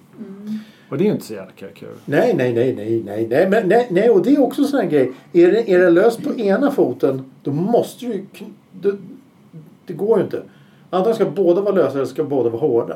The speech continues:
Speaker 3: eh, åt, åt knutna. För det går inte att gå med en som är, när man ser folk gå omkring med en sko som är uppknuten och skosnören fladdrar.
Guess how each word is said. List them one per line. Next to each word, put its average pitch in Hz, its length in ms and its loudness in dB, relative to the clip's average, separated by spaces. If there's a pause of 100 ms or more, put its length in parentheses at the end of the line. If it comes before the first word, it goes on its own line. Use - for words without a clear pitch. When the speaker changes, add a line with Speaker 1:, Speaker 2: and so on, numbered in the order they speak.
(160)
Speaker 3:
eh, 147 400 -2
åt, 143 260 -2
åt - 340 -4 (460)
knutna. 175 360 -8 (520)
För - 80 -8
det 139 60 -2
går 143 160 0
inte 139 140 -4
att 196 60 2
gå 160 160 6
med 147 220 -2
en 190 180 -4
som 147 220 -4
är, 123 360 -4 (840)
när 156 100 -4
man 165 100 2
ser 156 140 -2
folk 139 260 0
gå 143 80 -4
omkring 123 260 -4
med 123 240 -4
en 120 160 -6
sko 156 420 -8
som 135 240 -6
är 127 40 -2
uppknuten 120 400 -8
och 113 60 -10
skosnören 117 540 -10
fladdrar. 127 460 0